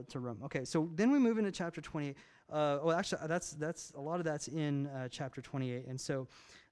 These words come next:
um, and three months later, they set sail again for Rome, okay? So then, then we move into, to chapter twenty. I think we're kinda, like, back where, now we're at where, you know, he should have been a long time ago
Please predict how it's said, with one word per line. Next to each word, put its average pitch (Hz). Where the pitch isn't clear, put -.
um, 143
and 135
three 196
months 226
later, 151
they 139
set 165
sail 143
again 131
for 135
Rome, 113
okay? 123
So 156
then, 165
then 143
we 139
move 170
into, 190
to 143
chapter 160
twenty. 147
I 143
think 139
we're 143
kinda, 160
like, 123
back 156
where, 139
now 175
we're 180
at 151
where, 135
you 127
know, 123
he 120
should 143
have 135
been 127
a 120
long 117
time 135
ago 107